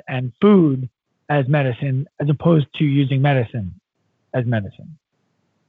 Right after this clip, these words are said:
So for those reasons, I'm a, I'm a fan of acupuncture. How acupuncture uses cupping, I don't fully understand, but I respect it.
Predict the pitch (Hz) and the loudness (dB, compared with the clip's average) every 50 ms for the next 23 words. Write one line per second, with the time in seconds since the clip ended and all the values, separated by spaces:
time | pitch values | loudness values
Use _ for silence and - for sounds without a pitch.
0 | _ _ _ _ - 190 190 180 175 175 - - _ _ _ _ _ _ _ _ | _ _ _ _ 2 4 4 4 4 2 -2 -6 _ _ _ _ _ _ _ _
1 | _ _ _ _ _ _ _ _ _ _ _ _ _ - 214 202 180 208 233 269 | _ _ _ _ _ _ _ _ _ _ _ _ _ 2 4 6 6 6 6 4
2 | 214 175 170 160 156 156 165 156 147 139 151 147 147 151 - 135 139 135 - - | 4 2 2 0 0 -2 -4 -4 -4 -4 -4 -6 -6 -6 -8 -8 -8 -8 -6 -4
3 | 175 160 156 147 139 135 120 113 107 - 139 - - 95 92 - - - - _ | -4 -4 -2 -4 -4 -4 -4 -6 -8 -12 -16 -18 -16 -18 -18 -18 -20 -20 -20 _
4 | _ _ _ _ _ _ _ _ _ _ _ _ _ _ _ _ _ _ _ _ | _ _ _ _ _ _ _ _ _ _ _ _ _ _ _ _ _ _ _ _
5 | _ _ _ _ _ _ _ _ _ _ _ _ _ _ _ _ _ _ _ _ | _ _ _ _ _ _ _ _ _ _ _ _ _ _ _ _ _ _ _ _
6 | _ _ _ _ _ _ _ _ - 175 196 202 190 214 254 247 - 277 185 214 | _ _ _ _ _ _ _ _ -2 0 2 2 2 2 0 0 0 -2 0 0
7 | 220 208 175 208 202 180 170 160 165 156 135 - - 185 175 156 135 120 147 185 | 0 0 0 -2 -2 -2 -2 -2 -2 -4 -4 -4 -4 -4 -4 -4 -6 -6 -6 -6
8 | 190 _ _ _ _ _ _ _ _ _ _ _ _ _ - 170 196 190 180 151 | -8 _ _ _ _ _ _ _ _ _ _ _ _ _ -4 -2 0 0 0 -2
9 | - 185 175 165 160 160 147 139 131 120 - - - 117 92 87 139 175 - _ | -2 -2 -2 -2 -2 -2 -4 -4 -6 -8 -10 -8 -8 -8 -6 -6 -8 -10 -10 _
10 | _ _ _ _ _ _ _ _ _ _ 147 175 170 160 143 143 139 131 139 120 | _ _ _ _ _ _ _ _ _ _ -2 0 2 2 2 0 -2 -2 -4 -4
11 | - - 247 - - - - - | -2 -2 -2 -2 -2 -8 -18 -18